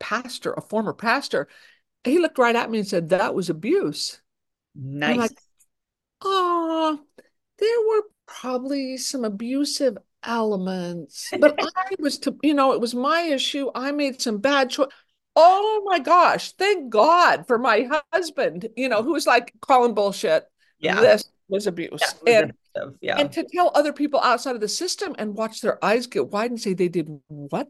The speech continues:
Speaker 1: to you?" They did. And those people who don't know my story, I was sexually abused by a pastor and then blamed by the church and kicked out for it.
Speaker 2: Mm-hmm.
Speaker 1: That's the short story.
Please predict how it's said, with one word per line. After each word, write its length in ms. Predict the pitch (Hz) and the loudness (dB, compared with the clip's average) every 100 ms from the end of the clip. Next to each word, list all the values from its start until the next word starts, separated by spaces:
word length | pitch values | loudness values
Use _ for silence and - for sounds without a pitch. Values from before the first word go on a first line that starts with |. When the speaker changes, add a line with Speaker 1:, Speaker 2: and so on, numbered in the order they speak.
| - | -14
Speaker 1:
to 120 | - | -14
you?" 400 | 359 403 440 453 _ - | -8 -4 -2 -2 _ -8
They 80 | 311 | -4
did. 200 | 277 240 | 2 2
And 120 | 208 | 2
those 240 | 226 214 220 196 - | 0 0 -6 -18 -10
people 260 | 233 185 | -8 -4
who 60 | 190 | 0
don't 180 | 180 170 | 2 2
know 80 | 185 | 0
my 160 | 165 | -4
story, 380 | 165 - 175 151 | -4 0 2 2
I 100 | 156 | 2
was 180 | 156 160 | -2 -4
sexually 480 | - 262 262 240 190 | -2 -2 -2 -6 -4
abused 380 | 180 185 175 | -4 -6 -6
by 140 | - 160 | 0 0
a 80 | - | 0
pastor 420 | 226 190 185 - | 0 0 0 -6
and 240 | - 180 | -4 -2
then 240 | 180 175 170 | -2 -4 -4
blamed 340 | 208 208 190 | 0 0 2
by 120 | 175 | 0
the 100 | 165 | 0
church 320 | 165 190 156 - | -4 -4 -4 -4
and 220 | 151 151 _ _ | -8 -10 _ _
kicked 240 | - 143 165 | -4 -2 2
out 240 | 131 - _ | 2 2 _
for 180 | 175 143 | 0 2
it. 160 | - - _ 185 | 0 -4 _ -10
Speaker 2:
Mm-hmm. 300 | 151 143 139 | -8 -8 0
Speaker 1:
That's 280 | 175 175 - | 2 2 -2
the 100 | 180 | -10
short 420 | - 190 - - | -2 -2 -2 -6
story. 460 | - - 185 156 156 | -12 -4 0 0 -2